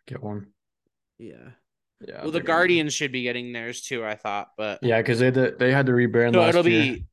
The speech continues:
Speaker 2: won't it be six? So it says, uh, six of the twenty twenty-three have been leaked. So I'm
Speaker 1: There
Speaker 2: sure that
Speaker 1: should be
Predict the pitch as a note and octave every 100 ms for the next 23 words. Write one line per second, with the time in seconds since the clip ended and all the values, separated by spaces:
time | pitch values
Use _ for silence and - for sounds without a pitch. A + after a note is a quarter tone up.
0 | - C#3 E3+ F#3+ E3 E3+ D3 - - -
1 | D#3 D#3 - - - _ _ - D3 -
2 | C3+ - - _ B2+ _ _ - C3 A2+
3 | G#2+ - - D3+ - D3 C3+ B2+ D3 C3+
4 | C3 C3+ B2+ A#2+ B2 A#2+ A2 A2+ A2 G#2
5 | G#2 _ _ _ - _ - D#3+ C#3 C3+
6 | C3 B2 A#2+ _ _ _ _ C3+ D3 B2+
7 | D#3 C#3 B2+ A#2+ A2+ A2+ A2+ A2 G#2